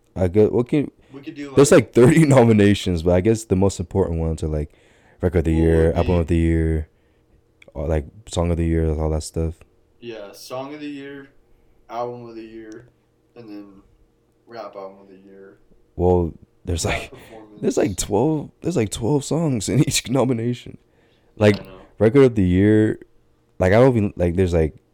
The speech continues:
Speaker 1: abba. I don't even, I didn't even know they still made music. abba, Adele, Beyonce, Mary J. Blige, Doja Cat, Steve Lacy,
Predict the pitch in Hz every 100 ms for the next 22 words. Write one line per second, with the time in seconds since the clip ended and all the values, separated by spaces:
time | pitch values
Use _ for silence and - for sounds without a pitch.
0 | _ _ _ - 90 98 113 120 98 107
1 | 101 - 110 110 101 98 - 92 82 85
2 | 85 92 90 _ _ _ _ 85 92 101
3 | 85 82 90 95 92 80 85 92 92 85
4 | 87 85 78 80 87 85 85 - - _
5 | _ _ _ _ _ 76 90 90 - 87
6 | 82 - 85 82 82 82 85 82 82 80